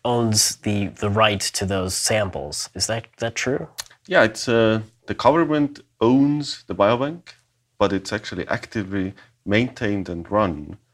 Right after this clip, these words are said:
Speaker 2: by the university.
Speaker 1: I see.
Speaker 2: So it's, uh, but it's not part of any faculty, but it's an independent research institution under the umbrella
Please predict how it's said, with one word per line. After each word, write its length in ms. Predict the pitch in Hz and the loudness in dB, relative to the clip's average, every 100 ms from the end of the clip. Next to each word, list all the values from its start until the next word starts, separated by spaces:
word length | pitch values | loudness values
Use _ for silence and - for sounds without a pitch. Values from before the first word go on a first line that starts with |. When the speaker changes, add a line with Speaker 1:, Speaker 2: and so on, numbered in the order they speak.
| _ | _
Speaker 2:
by 240 | 87 87 | -2 -2
the 220 | 87 87 85 | -2 -4 -2
university. 640 | 92 101 101 - - - _ - | 0 0 0 -4 -12 -20 _ -8
Speaker 1:
I 60 | 107 | -4
see. 160 | 104 | -2
Speaker 2:
So 140 | 98 95 | 0 -2
it's, 300 | 95 - 95 | -2 -6 -4
uh, 240 | 90 87 - _ | -4 -6 -12 _
but 100 | 101 | -6
it's 180 | 98 - | -6 0
not 260 | 113 113 - | -2 -2 0
part 360 | 104 98 - | 2 2 -2
of 160 | 87 - | -10 -6
any 140 | 90 | -6
faculty, 680 | 87 185 202 139 123 - 110 | -4 -4 -4 -4 -6 -6 -8
but 240 | 104 101 92 | -6 -8 -10
it's 300 | - - 95 | -12 -10 -6
an 180 | 98 - | -6 -2
independent 800 | 110 101 - 104 101 98 - - - | -2 -2 -2 -2 -2 -4 -6 -14 -6
research 460 | 104 104 95 - 95 | -6 -4 -6 -8 -10
institution 720 | - 95 - 101 - 95 - - - | -12 -12 -8 -8 -6 -8 -10 -4 4
under 420 | 104 98 95 92 | 4 4 0 -2
the 400 | 90 92 90 90 - - - - | -4 -4 -4 -6 -12 -20 -18 -2
umbrella 640 | 101 98 98 92 87 87 | 0 2 2 4 0 -2